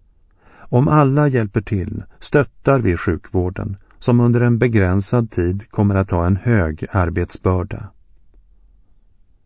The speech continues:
covid nitton ger en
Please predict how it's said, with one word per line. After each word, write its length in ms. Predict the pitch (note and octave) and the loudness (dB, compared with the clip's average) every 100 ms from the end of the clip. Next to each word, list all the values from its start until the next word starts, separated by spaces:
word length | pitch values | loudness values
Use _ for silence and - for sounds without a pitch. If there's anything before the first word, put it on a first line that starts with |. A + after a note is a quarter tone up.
| _ _ _ _ - | _ _ _ _ -4
covid 340 | - C#3 C#3 | 2 4 4
nitton 680 | D3+ D#3 - - D3 C#3 C#3 - | 4 2 0 -2 2 4 2 0
ger 480 | A#2+ G#2 F2 E2+ F#2 | 0 2 2 2 0
en 260 | F#2+ F#2 | 0 0